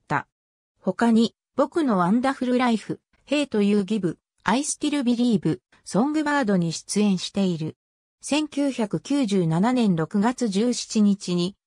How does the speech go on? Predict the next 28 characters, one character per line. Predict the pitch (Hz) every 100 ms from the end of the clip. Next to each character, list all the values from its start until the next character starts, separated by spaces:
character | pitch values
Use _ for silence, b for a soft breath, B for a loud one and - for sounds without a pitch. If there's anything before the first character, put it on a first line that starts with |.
| _
ニ | 185
ュ | 302
ー |
ジ | 311 320
ー | 311
ラ | 311
ン | 277
ド | 190
の | 170 156
オ | 233
ー |
ク | -
ラ | 247
ン | 254
ド | 214 175
で | 151
生 |
ま | 151 180
れ | 165
る。 | 151 - _ _ _ _ _
父 | - - 247
親 | 240 220 202
は、 | 180 185 _ _
サ | - 214
モ | 262 294
ア | 277
人 | 214 180
で、 | 170 165